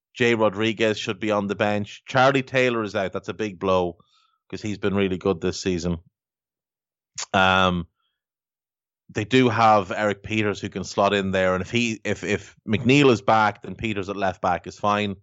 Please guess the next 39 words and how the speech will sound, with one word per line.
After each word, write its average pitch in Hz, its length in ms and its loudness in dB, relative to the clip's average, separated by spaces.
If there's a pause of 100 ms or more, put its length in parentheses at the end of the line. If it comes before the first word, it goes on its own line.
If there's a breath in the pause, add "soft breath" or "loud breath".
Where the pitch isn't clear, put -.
(760)
Uh, 101 300 0
and 104 100 -6
Jimmy 101 220 -2
Dunn 90 220 -4
is 82 120 -8
ruled 82 200 -6
out, 80 160 -4
but 82 100 -12
he 85 60 -6
wouldn't 82 280 -6
play 82 160 -2
anyway. 80 320 -2
So, - 340 0 (500 loud breath)
um, 107 640 4 (1900)
the 135 160 4
injuries 160 340 2
are 135 80 4
tough 135 300 0
for 131 100 -4
them 120 120 -4
at 117 80 -6
the 117 80 -8
moment. 120 360 0
They 113 120 0
might 120 260 2
even 113 260 -4
look 113 200 0
to 98 80 -12
bring 107 200 -2
in 104 120 -4
two 107 240 -2
or 98 80 -2
three 110 240 -2
now 107 180 2
in 104 100 -2
January 104 400 -2
rather 98 280 0
than 92 100 -8
just 95 220 -4